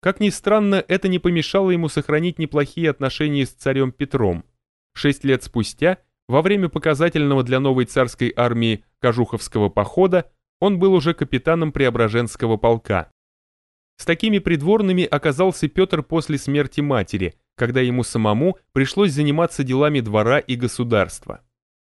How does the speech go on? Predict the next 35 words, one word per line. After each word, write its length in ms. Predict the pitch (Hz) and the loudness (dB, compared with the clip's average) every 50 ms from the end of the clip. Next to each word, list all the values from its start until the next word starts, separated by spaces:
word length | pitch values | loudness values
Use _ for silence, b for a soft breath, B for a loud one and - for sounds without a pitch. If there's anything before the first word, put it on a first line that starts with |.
| _ _ _ _ _ _ - | _ _ _ _ _ _ -2
Делать 320 | 160 226 233 202 185 - | 0 0 2 0 -2 -2
нечего, 540 | 151 147 139 123 - - - 101 92 85 - _ _ _ | -2 -2 -2 -2 -2 -2 -2 -2 -2 -2 -4 _ _ _
на 120 | - 123 135 | -2 -2 0
определенное 600 | - 151 156 139 165 175 190 185 175 165 151 131 | 0 0 -2 0 0 0 0 0 0 0 0 0
время 380 | 120 139 185 208 208 196 180 - | 0 0 0 2 2 0 0 -2
он 140 | - 175 165 | -2 -4 -4
сохранил 480 | - 160 - 147 147 143 160 170 170 | -4 -4 -2 -2 -2 0 0 0 -2
их 220 | - - 135 120 - | -2 -2 -4 -6 -2
власть 360 | 127 135 147 151 - - - | 0 2 2 2 0 -4 -8
и 80 | - 143 | -8 -6
положение, 720 | 135 - 139 139 139 135 123 131 117 98 92 90 87 80 - _ _ _ _ | -2 0 2 2 2 2 0 0 0 0 0 -2 -4 -6 -8 _ _ _ _
так 180 | - 190 190 - | -2 -2 -2 0
как 180 | 180 156 - | -2 -4 -2
не 160 | - 160 156 160 | -4 -4 -2 0
имел 220 | 170 185 180 160 | 0 2 2 0
еще 200 | 139 - - 147 | 0 0 -2 -2
достаточной 640 | 139 139 131 - 143 135 - 113 - - 123 127 | 0 -2 -2 -2 -2 -2 -2 -4 -6 -4 -4 -4
сил 260 | 117 - - 143 131 - | -4 -2 -2 -2 -2 -2
и 160 | - 117 107 | -2 -4 -2
влияния, 580 | 107 104 104 101 117 156 175 180 180 170 160 - _ _ _ | -2 0 0 0 0 0 0 0 0 -2 -2 -4 _ _ _
чтобы 300 | - - - 185 170 151 | -6 -2 -2 0 0 -2
шевелить 560 | - - - 139 120 120 131 165 175 - - - | -2 -4 -4 -2 -2 0 -2 -2 -2 -4 -4 -4
это 220 | 135 135 - 131 | -2 0 0 0
осиное 480 | 120 113 - - 127 117 117 117 117 113 | 0 0 -2 -4 -2 -2 0 -2 -2 -2
гнездо. 560 | 113 113 117 113 107 101 101 98 87 - _ _ _ _ _ _ _ _ _ _ _ _ _ _ _ - | -2 -2 -2 -2 -2 -2 -2 -2 -4 -4 _ _ _ _ _ _ _ _ _ _ _ _ _ _ _ -2
Но 100 | 185 208 | 0 0
постепенно 640 | 202 214 - - - 196 - - 220 220 208 202 196 | 0 0 -2 -2 -2 -4 -2 0 0 0 2 0 0
он 260 | - - 175 180 175 | 0 0 0 0 0
начал 360 | 180 190 185 - - 180 165 156 | 0 -2 0 0 0 0 0 0
вводить 400 | 143 143 160 160 165 190 170 - | 0 0 0 0 0 -2 -6 -8
в 60 | - | -8
свое 320 | - 151 151 151 160 160 | -4 0 0 2 2 0
окружение 560 | 143 - 143 139 127 127 156 156 151 147 147 | 0 0 -2 -2 -2 -2 -2 -2 0 0 0
новых 360 | 147 147 147 139 139 131 - - | 0 2 2 2 2 0 -2 -2
людей. 460 | 151 156 143 117 107 90 82 78 | -2 -2 0 0 0 -2 -2 -4